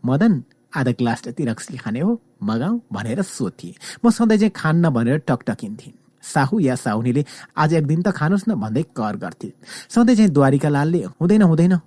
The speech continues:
मदन रक्सी सक्सी कहिले खाँदैन," भनेर आफै रोकिदिन्थे।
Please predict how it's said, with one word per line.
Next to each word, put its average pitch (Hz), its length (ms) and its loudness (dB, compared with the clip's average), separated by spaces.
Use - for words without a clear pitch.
मदन 135 260 2
रक्सी 139 240 -2
सक्सी 143 280 -4
कहिले 208 380 2
खाँदैन," 139 380 -2
भनेर 113 220 -2
आफै 117 300 0
रोकिदिन्थे। 101 600 -8